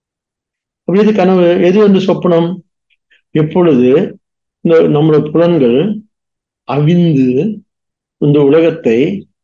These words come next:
அனுபவிக்காமல், நமது மனமானது இந்த உலகத்தை பழைய பதிவுகளில் இருந்து, சம்ஸ்காரங்கள் இருந்து அனுபவித்துக் கொண்டிருக்கு, அது பேர் சொப்னாஸ்தை. இதுக்கெல்லாம் லட்சணம் இருக்கு ஒண்ணு ஒண்ணுக்கும். இது வந்து,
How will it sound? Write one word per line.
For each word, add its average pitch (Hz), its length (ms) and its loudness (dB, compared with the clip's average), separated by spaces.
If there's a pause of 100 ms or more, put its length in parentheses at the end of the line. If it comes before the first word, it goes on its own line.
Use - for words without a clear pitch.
(220)
அனுபவிக்காமல், 139 920 0 (460)
நமது 139 280 -2
மனமானது 143 960 0 (1500)
இந்த 156 200 0
உலகத்தை 147 840 0 (1300)
பழைய 170 360 0
பதிவுகளில் 135 500 0
இருந்து, 120 280 0
சம்ஸ்காரங்கள் 143 520 -2
இருந்து 127 180 0
அனுபவித்துக் 139 320 -4
கொண்டிருக்கு, 120 240 -4
அது 131 120 -2
பேர் 127 180 -8
சொப்னாஸ்தை. - 600 -10 (160)
இதுக்கெல்லாம் 165 220 -4
லட்சணம் 175 380 -2
இருக்கு 131 200 -4
ஒண்ணு 131 160 -2
ஒண்ணுக்கும். 113 300 -4 (1500)
இது 190 220 2
வந்து, 208 500 2